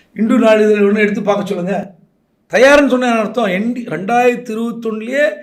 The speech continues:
டெல்லியிலிருந்து வந்த தலைவர்கிட்ட அப்படிதான் சொன்னேன்னா இப்ப மட்டும் என்ன? ரெண்டும் ஒண்ணு தானுங்க. ஆனா இன்னைக்கு என்ன சொல்றீங்க? "ஊடகங்கள் பேசுகின்றன, யூடியூபுகள் பேசுகிறார்கள், எங்கள் கட்சியினை அழைப்பதில்லை, அழைத்தா பதில் சொல்வோம்."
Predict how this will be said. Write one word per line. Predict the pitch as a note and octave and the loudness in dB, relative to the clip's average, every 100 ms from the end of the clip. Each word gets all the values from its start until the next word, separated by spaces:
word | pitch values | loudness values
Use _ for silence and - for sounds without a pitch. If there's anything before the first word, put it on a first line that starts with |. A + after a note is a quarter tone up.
| - _ - | -18 _ -8
டெல்லியிலிருந்து | D3 A3 A#3+ A#3+ A#3 G#3+ | -4 -2 -2 -2 -2 -2
வந்த | G#3 | -4
தலைவர்கிட்ட | - G3+ G3+ G3 G#3+ | -4 -4 -4 -6 -6
அப்படிதான் | F3+ A3 G#3+ | -2 -2 -2
சொன்னேன்னா | G3 F3 A#3+ | -4 -4 0
இப்ப | A#3 A#3 | 0 -2
மட்டும் | A#3 B3 A3+ | -2 -2 -4
என்ன? | A3 D3 - - _ _ _ | -6 -8 -14 -20 _ _ _
ரெண்டும் | A3 C4 | -4 -2
ஒண்ணு | B3 B3 | 0 -2
தானுங்க. | A#3+ F#3+ D#3 E3 - _ _ | -4 -6 -8 -10 -18 _ _
ஆனா | - E3 F#3 | -4 -2 -2
இன்னைக்கு | F#3 F#3+ F#3+ | -4 -6 -8
என்ன | |
சொல்றீங்க? | G3+ F#3+ F3 F3 E3+ E3+ - _ _ _ _ _ _ _ _ _ _ _ - | -6 -6 -6 -6 -6 -8 -12 _ _ _ _ _ _ _ _ _ _ _ -4
"ஊடகங்கள் | G3 G#3 G3 F#3 F#3 | -2 0 -2 -4 -6
பேசுகின்றன, | F3+ F3 F3 E3+ E3 E3+ E3+ - _ | -6 -6 -6 -8 -10 -10 -12 -18 _
யூடியூபுகள் | F#3 A#3 G3+ F3+ F#3 F3 | -10 -8 -8 -6 -8 -6
பேசுகிறார்கள், | F3 E3+ F3 E3 D#3+ E3+ F#3 - _ _ _ _ _ | -6 -6 -6 -6 -8 -10 -12 -16 _ _ _ _ _
எங்கள் | E3+ F3+ F3+ | -6 -6 -6
கட்சியினை | F3 F3+ G#3 G3 | -6 -6 -6 -6
அழைப்பதில்லை, | E3 F3+ F3+ F3 E3+ F3 | -4 -4 -4 -6 -4 -4
அழைத்தா | D3+ F3+ F#3+ G3+ E3+ | -2 -4 -2 -6 -4
பதில் | F#3 - | -6 -4
சொல்வோம்." | F3 E3+ E3+ | -6 -4 -8